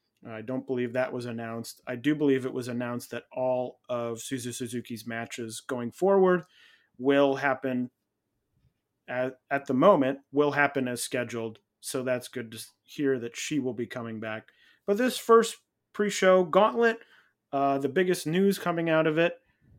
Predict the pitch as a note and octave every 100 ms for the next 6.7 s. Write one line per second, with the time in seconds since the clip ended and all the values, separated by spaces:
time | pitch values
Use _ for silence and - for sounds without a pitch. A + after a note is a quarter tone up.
0 | _ B2 C3 D3 D3+ D#3 D3+ C#3 _ _
1 | _ _ C3+ C3+ G3 A#3 D#3 F#3 G3+ -
2 | _ _ - C3 A#2+ D3+ C#3+ C#3+ C#3 C#3
3 | C3+ - - C3 B2+ A#2+ B2+ C3 B2+ -
4 | B2 B2 - B2 A#2+ B2+ A#2+ A#2+ A#2 A#2
5 | A2+ A2+ C3 A#2+ A2+ - A#2+ A2+ G#2+ A2
6 | A2 _ _ A#2 A2+ A2+